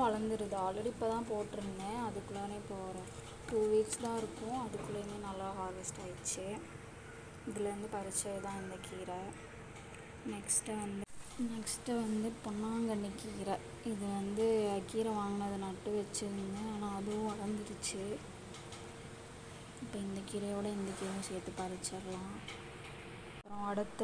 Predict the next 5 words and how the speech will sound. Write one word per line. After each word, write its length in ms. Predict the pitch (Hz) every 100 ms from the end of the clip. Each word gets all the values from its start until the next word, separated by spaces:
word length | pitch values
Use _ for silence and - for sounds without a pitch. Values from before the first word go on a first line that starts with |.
| 214
வந்து 320 | 202 196 202 262 - - - - - - - - - - - 226
இந்த 260 | 202 196 196 190 185 - -
திருநீற்று 600 | 214 214 220 220 202 196
பச்சிலை 400 | 180 175 - 185 180 -
செடி, 300 | 175 185